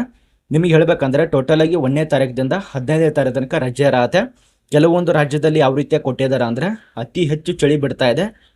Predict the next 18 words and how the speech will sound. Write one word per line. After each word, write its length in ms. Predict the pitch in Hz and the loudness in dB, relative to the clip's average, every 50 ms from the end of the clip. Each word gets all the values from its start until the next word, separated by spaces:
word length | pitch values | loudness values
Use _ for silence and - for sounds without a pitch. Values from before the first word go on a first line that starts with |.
| _ _ - | _ _ 0
ಆದ 220 | 123 147 156 170 | 0 2 2 2
ಕಾರಣಕ್ಕಾಗಿ 540 | 160 147 139 135 143 143 - 127 123 127 160 151 135 | 0 0 -2 0 -2 -4 -2 -4 -4 -4 -4 -4 -4
ಮಕ್ಕಳಿಂದ 480 | 143 139 - - 156 151 151 151 151 156 151 - 139 | -6 -6 -2 2 4 4 4 2 0 -2 -4 -4 -6
ತುಂಬಾ 300 | 139 143 143 139 147 147 | -6 -4 -2 0 0 0
ಅಂದ್ರೆ 260 | 147 147 143 139 139 | 0 -2 -4 -4 -6
ತುಂಬಾ 300 | 135 - 139 139 143 143 - - - | -6 -6 -4 0 0 0 0 0 -4
ಅನಾರೋಗ್ಯದಿಂದ 640 | 123 131 139 139 139 131 127 127 131 123 131 135 131 147 156 160 - _ _ _ _ _ _ _ - | -4 -2 0 0 0 0 0 -4 -6 -4 -4 0 0 0 0 0 -4 _ _ _ _ _ _ _ -2
ಬಳಲುತ್ತಾ 320 | 139 135 139 139 135 - 127 | -2 0 0 -2 -2 -2 -2
ಇದ್ದಾರೆ. 180 | 120 127 131 165 | 0 0 0 0
ಅದೇ 160 | 151 135 143 | 0 0 0
ಒಂದು 160 | 147 147 151 | -2 -2 -4
ಕಾರಣಕ್ಕಾಗಿ 540 | 151 143 135 127 135 131 - 143 131 143 160 | -2 -2 -2 -2 -4 -4 -4 -4 -2 -2 -2
ರಜೆ 260 | 123 131 127 - 147 | -2 -2 0 -2 0
ಘೋಷಣೆ 320 | 123 131 120 - 135 127 | 0 0 -4 -4 -4 -6
ಕೊಟ್ಟಿದ್ದಾರೆ. 460 | 123 120 110 123 123 113 120 117 147 196 240 - _ _ _ _ _ _ _ - | -4 -4 -2 -2 0 2 2 2 2 0 -2 -4 _ _ _ _ _ _ _ -4
ಇನ್ನು 180 | - 160 175 175 | -2 -2 -2 -2
ಕೆಲವು 240 | 175 165 165 165 160 | -2 0 0 0 0
ಕಡೆ 200 | 165 165 160 | 0 0 0